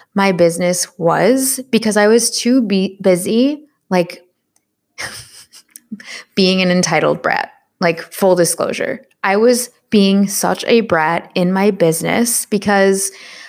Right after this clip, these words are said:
I fell for the glitz and glamour of, like, the online coaching space that was promising, like, a quadrillion K months, right? Like,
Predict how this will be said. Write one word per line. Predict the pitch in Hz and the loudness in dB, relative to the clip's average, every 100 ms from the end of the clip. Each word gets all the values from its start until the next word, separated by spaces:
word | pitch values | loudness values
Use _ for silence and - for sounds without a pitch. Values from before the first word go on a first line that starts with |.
| - - | -16 -4
I | 196 208 | 0 0
fell | 226 - 180 185 | 0 0 2 2
for | 202 185 | 0 0
the | 180 | 0
glitz | 180 170 165 190 | 2 2 2 0
and | 170 | 0
glamour | 156 147 175 185 | 0 0 0 2
of, | 180 165 | 2 0
like, | 170 170 - | 0 -4 -2
the | - | -4
online | 165 165 165 170 | -2 -2 -2 -2
coaching | 170 165 170 196 | -2 -2 -2 -2
space | - 202 202 - | 2 2 2 0
that | - | -2
was | 170 - | -2 -2
promising, | - 165 165 165 175 170 | -6 -4 -2 -2 -2 -2
like, | 165 156 160 - - - - _ - | -2 -2 -4 -10 -20 -20 -20 _ -6
a | 170 | -4
quadrillion | - 196 185 - 175 170 175 180 175 175 175 _ - | -2 -2 -2 0 0 2 2 2 0 -2 -4 _ -14
K | - 180 165 165 175 - - | -4 2 4 4 0 -8 -8
months, | 202 160 220 - - - _ - | -4 -4 -4 -4 -4 -8 _ -4
right? | 170 185 190 - | 0 0 -2 -2
Like, | 170 196 | -4 -4